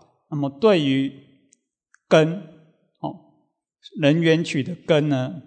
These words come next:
也必然能够远离爱染执着。哦，好，所以这就是若离境爱，哦，就是对于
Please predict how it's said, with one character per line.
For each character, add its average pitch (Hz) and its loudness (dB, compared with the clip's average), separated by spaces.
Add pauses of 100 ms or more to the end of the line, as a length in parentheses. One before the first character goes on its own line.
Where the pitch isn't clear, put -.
(120)
也 135 -4
必 180 -2
然 127 -2
能 123 -6
够 139 -2
远 117 -4
离 113 -6
爱 139 -2
染 107 -8
执 107 -12
着。 - -12 (760)
哦， 170 -16 (1700)
好， 120 -6
所 156 -4
以 147 -4 (640)
这 175 0
就 156 -2
是 - -6
若 185 2
离 131 -2
境 131 -4
爱， 151 -4
哦， 170 -10 (100)
就 151 -4
是 135 -4
对 147 2
于 131 -6